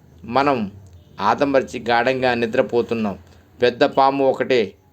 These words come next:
మన పొట్ట మీదుగా జరజరా పాకుతూ వెళ్ళిపోయింది. మనకు కించిత్తైనా భయం కలిగిందా? లేదు. మరో రోజున బల్లిపిల్ల ఒకటి టప్పుమని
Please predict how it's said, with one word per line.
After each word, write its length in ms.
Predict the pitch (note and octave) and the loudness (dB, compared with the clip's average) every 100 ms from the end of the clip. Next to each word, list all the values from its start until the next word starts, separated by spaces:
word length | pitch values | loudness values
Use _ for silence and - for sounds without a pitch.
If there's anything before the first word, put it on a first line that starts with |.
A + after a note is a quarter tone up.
| - | -10
మన 180 | A2 A2 | -4 -4
పొట్ట 340 | - G#2+ - | -2 -4 -2
మీదుగా 540 | A2+ A#2 A2 A#2 A2+ G#2+ | -4 -2 -4 -2 0 0
జరజరా 520 | G2 A#2 A#2+ B2+ B2 | 0 2 2 2 2
పాకుతూ 540 | G#2 B2 C#3+ D3 D3 | 2 2 2 0 0
వెళ్ళిపోయింది. 920 | C3+ D3 F3+ F#3+ E3 D#3 C#3+ A#2 G2 - _ _ _ _ _ G2+ | 2 2 4 4 4 4 2 -2 -6 -8 _ _ _ _ _ -8
మనకు 580 | G#2 G#2+ G#2+ G2+ F#2+ F2+ _ _ _ _ _ _ - | -4 -4 -4 -8 -10 -12 _ _ _ _ _ _ -14
కించిత్తైనా 840 | B2+ B2+ C3 C#3 C#3 C3+ B2+ B2+ | -12 -10 -4 -6 0 2 4 2
భయం 360 | A2+ G#2 B2 B2+ | 0 0 -2 0
కలిగిందా? 640 | B2+ B2+ B2 B2+ B2 G#2+ F2 - - | 2 2 0 0 2 0 -4 -16 -14
లేదు. 520 | G#2+ A#2+ C#3+ D3 G#2+ F2+ _ - - - | 0 4 4 4 -4 -8 _ -20 -20 -4
మరో 280 | A2 C3+ D3 | 0 4 6
రోజున 520 | D3 D3+ D3 C#3 G#2+ - _ _ - _ _ - - - - | 6 6 4 2 0 -6 _ _ -20 _ _ -20 -20 -20 -14
బల్లిపిల్ల 640 | A#2+ C#3 F#3+ G#3+ G#3 G3 F#3+ | 0 2 2 2 4 6 6
ఒకటి 640 | E3+ D#3 C#3+ D3+ A2+ F#2+ - - | 6 4 2 2 2 -2 -12 -2
టప్పుమని 880 | D#3 E3 - G3+ F#3+ F3+ E3+ B2 | -2 -2 2 2 4 2 2 0